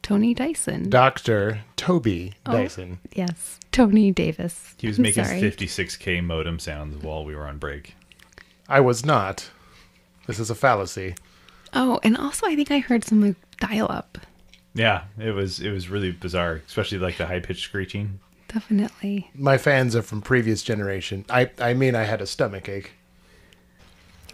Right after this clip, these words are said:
Speaker 1: I'm sorry that I didn't get your name right. Doctor Toby Dyson.
Speaker 2: Correct.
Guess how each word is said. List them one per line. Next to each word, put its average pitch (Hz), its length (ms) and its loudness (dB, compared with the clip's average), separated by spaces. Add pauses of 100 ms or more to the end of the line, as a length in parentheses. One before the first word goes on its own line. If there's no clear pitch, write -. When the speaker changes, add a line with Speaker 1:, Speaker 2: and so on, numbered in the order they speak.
(240)
Speaker 1:
I'm 226 240 6
sorry 302 300 2
that 196 140 2
I 160 100 2
didn't 160 200 0
get - 160 -10
your 160 100 -6
name 151 260 -2
right. 147 240 -6 (1000)
Doctor 196 380 -4
Toby 214 560 -4
Dyson. 180 680 -6
Speaker 2:
Correct. 107 500 -2